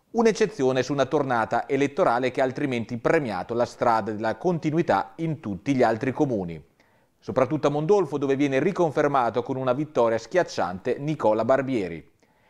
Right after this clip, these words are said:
Il sindaco viene rieletto spazzando via la concorrenza di Anteo Bonacorsi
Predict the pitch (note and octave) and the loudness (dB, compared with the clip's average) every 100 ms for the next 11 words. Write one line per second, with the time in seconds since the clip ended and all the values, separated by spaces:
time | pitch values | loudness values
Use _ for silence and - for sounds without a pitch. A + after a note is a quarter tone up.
0 | _ - C3 B2 D#3 - G3+ F#3 E3+ D#3+ | _ -6 0 2 2 0 0 2 2 2
1 | D3+ C#3+ C3+ C#3+ C#3 C3+ - C3 - C#3 | 2 2 2 2 0 -4 -6 -4 -2 -2
2 | C3 C3+ B2 A#2+ F3+ E3 D3 C3 C3 A#2+ | 0 2 2 2 -2 0 0 2 0 0
3 | A#2 A#2+ A#2 A2 A#2+ A2+ B2+ D3+ - F#3+ | -2 0 0 2 2 2 0 0 2 2
4 | F3 G3+ | 0 -6